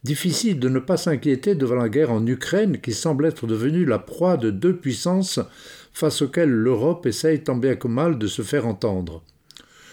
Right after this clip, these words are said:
Devant le conflit israélo-palestinien, dont on peut se demander s'il trouvera une issue un jour, tant les haines s'accumulent de chaque côté,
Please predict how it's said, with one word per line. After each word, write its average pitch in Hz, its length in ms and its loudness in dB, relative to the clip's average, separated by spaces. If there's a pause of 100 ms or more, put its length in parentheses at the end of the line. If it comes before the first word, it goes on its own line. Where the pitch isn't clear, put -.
(260)
Devant 147 280 2
le 151 100 4
conflit 180 540 0
israélo-palestinien, 131 1400 0
dont 131 260 -6
on 135 100 0
peut 143 180 -2
se - 140 -2
demander 120 500 2
s'il 135 240 -2
trouvera 131 420 0
une 120 160 0
issue 127 320 0
un 104 120 0
jour, 175 440 0 (520)
tant 175 180 4
les 139 160 4
haines 151 320 4
s'accumulent 139 680 0
de 117 100 0
chaque - 380 -2
côté, 147 520 0